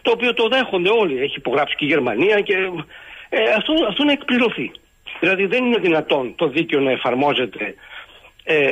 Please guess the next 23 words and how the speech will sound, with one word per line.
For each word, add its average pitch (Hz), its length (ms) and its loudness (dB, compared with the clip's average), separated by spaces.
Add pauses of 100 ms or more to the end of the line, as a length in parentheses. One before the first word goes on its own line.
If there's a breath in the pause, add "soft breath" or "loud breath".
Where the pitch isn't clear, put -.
με 160 160 2
διαφορετικό 135 580 0
τρόπο 170 320 0
στους 147 260 -2
ισχυρούς 135 680 0 (440 soft breath)
και 175 120 -2
διαφο-, 139 520 0
με 143 180 2
διαφορετικό 131 600 -2
τρόπο 123 260 0
στα - 140 -6
θύματα 104 420 0
τους, - 340 -2 (180)
στους - 140 -4
αδύναμους. 127 640 0 (480)
Αυτό 147 240 -2
δεν 240 120 0
είναι 220 140 2
δίκαιο. 127 420 -2 (1040)
Αυτό - 320 0
είναι 262 240 0
φεουδαρχικό 180 540 0
δικαίωμα. 202 540 -4